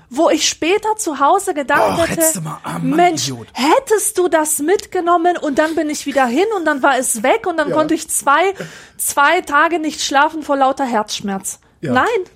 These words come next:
Speaker 1: das hat nicht stattgefunden.
Speaker 2: Ja, das ist, und, und wenn, wenn dann auch nur wieder auf so einem, so einem akademischen Niveau, also wo du sagst so, "Ah, fuck, ey,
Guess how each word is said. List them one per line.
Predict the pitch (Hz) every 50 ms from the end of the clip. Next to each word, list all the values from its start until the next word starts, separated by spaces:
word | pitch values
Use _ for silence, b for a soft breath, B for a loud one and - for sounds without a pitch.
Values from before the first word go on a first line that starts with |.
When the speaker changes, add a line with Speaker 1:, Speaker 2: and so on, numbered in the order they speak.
| _ -
Speaker 1:
das | 277 277 - - - - - _ _ _ _ _
hat | - - 311 349 359 - - -
nicht | 294 302 359 392 - - -
stattgefunden. | - - 294 311 302 - 269 - - 214 202 196 202 190 185 165 -
Speaker 2:
Ja, | 170 175 160 143
das | 123 139 -
ist, | 170 151 -
und, | - 165 156 160
und | 165 156 127 123
wenn, | 139 143 180 202 214 214 - - - - - - -
wenn | 160 135 139 160 185
dann | 175 165 165 147
auch | 160 160 156
nur | 160 160 160 165 165 160 151
wieder | 165 160 151 -
auf | 127 -
so | - 139
einem, | 131 127 123 127 - - - - _ _ _ _ _ _ _ _ _ _ _ _
so | 147 131 131 139
einem | 131 127 - 113
akademischen | 113 - - 127 - 139 135 131 131 123 120 - - 135
Niveau, | 120 120 117 123 135
also | 131 127 120 120 123
wo |
du | 131 131
sagst | 123 131 135 120
so, | - 127 B B B B B B B B B
"Ah, | - 131 123
fuck, | - - - 117 113 -
ey, | - 120 107 104 104